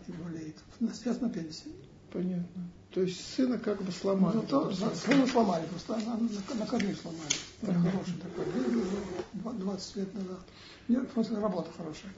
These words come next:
Speaker 2: Ну, в смысле, бандиты
Speaker 1: Ну, за-,
Speaker 2: сломали,
Speaker 1: ну, за-,
Speaker 2: да?
Speaker 1: да, да, просто бандиты. А вот внука я пока держу, её всё время тянули, он много раз езжает, хорошо знает английский язык. И во все конференции я его сую, его везде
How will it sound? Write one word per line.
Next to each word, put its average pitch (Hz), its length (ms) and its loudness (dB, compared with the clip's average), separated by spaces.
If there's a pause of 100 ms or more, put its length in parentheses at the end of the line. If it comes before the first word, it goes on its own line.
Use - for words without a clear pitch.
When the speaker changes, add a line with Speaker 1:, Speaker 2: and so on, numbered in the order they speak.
Speaker 2:
Ну, 202 80 -2
в 240 60 2
смысле, 233 400 0
бандиты 214 400 6
Speaker 1:
Ну, 240 80 6
за-, 240 60 4
Speaker 2:
сломали, 220 340 6
Speaker 1:
ну, 240 80 4
за-, 233 160 6
Speaker 2:
да? 233 60 2
Speaker 1:
да, 220 220 2
да, 202 200 -2 (120)
просто - 180 -6
бандиты. 180 360 -2 (520)
А - 60 -6
вот 220 280 -2
внука 226 580 2
я 208 140 0
пока 202 300 -4
держу, 175 680 -4
её 190 180 0
всё - 180 -6
время 233 260 2
тянули, 196 400 -2
он 190 300 -6
много 185 300 -2
раз 180 200 -4
езжает, 185 380 0 (260)
хорошо 185 340 -6
знает 175 340 -8
английский 208 480 -4
язык. 170 260 -8 (760)
И 185 60 -6
во 175 80 -10
все 226 140 0
конференции 202 640 0
я 180 140 -2
его 180 180 -2
сую, 156 500 -4
его 190 180 -2
везде 185 440 -2